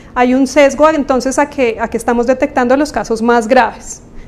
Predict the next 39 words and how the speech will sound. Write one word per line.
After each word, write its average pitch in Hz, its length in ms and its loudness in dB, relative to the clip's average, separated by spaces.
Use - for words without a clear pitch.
Y 302 80 0
entonces 302 500 2
artificialmente 254 840 0
la 277 120 2
letalidad 233 420 0
se 247 120 -2
va 247 100 4
a 247 60 4
ver 254 100 0
muy 277 320 4
alta 240 460 0
y 247 100 0
eso 240 140 0
nos 247 240 -2
va 233 160 4
a 233 60 0
preocupar 247 500 0
bastante 262 560 -2
y 311 60 0
nos 240 200 -2
va 233 60 2
a - 20 -2
llevar 233 220 2
a 240 80 0
tom-, 254 240 -4
potencialmente 247 640 0
a 302 60 -2
tomar 233 260 -2
decisiones 233 540 -4
erradas 233 600 -4
y 269 180 2
un 240 140 0
poco 262 340 4
llevadas 233 500 2
por 285 240 2
la, 208 360 -2
por 226 120 0
la 208 80 -4
angustia. 220 500 0